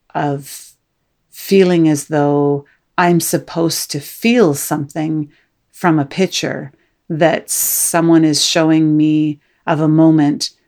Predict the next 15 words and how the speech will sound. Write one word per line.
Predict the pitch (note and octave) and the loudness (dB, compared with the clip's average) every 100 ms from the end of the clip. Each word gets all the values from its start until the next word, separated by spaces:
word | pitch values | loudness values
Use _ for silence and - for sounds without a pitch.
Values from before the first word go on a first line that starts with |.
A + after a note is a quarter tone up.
| _ | _
that | F3 | 0
I | D#3+ | 0
wasn't | D3 D3+ D3+ D3 | 0 0 0 -2
in. | D3 C#3 - - _ _ _ _ _ | -2 -4 -8 -16 _ _ _ _ _
I | D#3+ | -6
feel | C#3 - F3 E3+ | -4 0 4 4
like | D#3+ D3+ - - - _ _ _ _ _ F#3 | 2 0 -6 -16 -20 _ _ _ _ _ 2
I'm | F#3+ | 4
going | E3+ E3 | 4 2
to | E3+ | 0
feel | - D#3 D3 | 0 0 0
something | - C#3+ D#3+ D#3+ D#3+ D#3+ | -2 -4 -6 -6 -6 -8
no | G3+ | -2
matter | D#3+ D#3 D#3 | 0 0 -2
what, | D#3+ E3+ - - | -4 -4 -4 -8